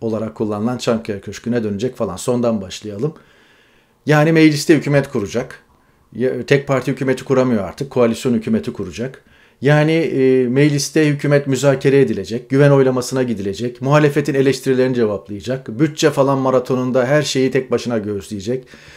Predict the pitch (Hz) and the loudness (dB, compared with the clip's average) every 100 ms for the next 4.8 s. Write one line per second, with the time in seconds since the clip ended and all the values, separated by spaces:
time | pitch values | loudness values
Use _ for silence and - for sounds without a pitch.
0 | - - 104 - - 120 113 127 143 117 | -12 -8 -8 -6 0 4 4 6 4 4
1 | 107 104 101 98 95 104 101 101 107 175 | 0 -6 -6 -8 -10 -10 -12 -8 -8 -8
2 | - - - 123 120 - 139 - 131 120 | -10 -20 -6 -2 -2 0 0 2 0 0
3 | 113 107 113 113 - - 120 120 120 - | -6 -10 -10 -12 -16 -8 -2 2 2 2
4 | 123 135 127 110 107 101 131 196 | 0 2 2 2 -4 -6 -4 -4